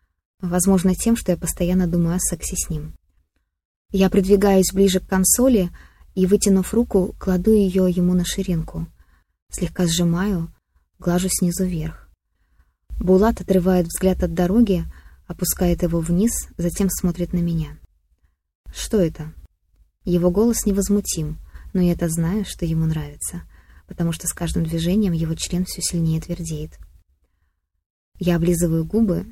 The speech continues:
слегка улыбаюсь. Мне нравится ощущать себя так,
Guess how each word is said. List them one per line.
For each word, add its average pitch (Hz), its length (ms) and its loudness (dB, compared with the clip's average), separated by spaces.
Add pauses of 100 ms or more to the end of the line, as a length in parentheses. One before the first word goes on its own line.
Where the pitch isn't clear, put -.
слегка 180 400 -4
улыбаюсь. 165 680 -4 (600)
Мне 208 200 4
нравится 170 420 0
ощущать 165 400 -6
себя 175 260 -4
так, 160 280 -10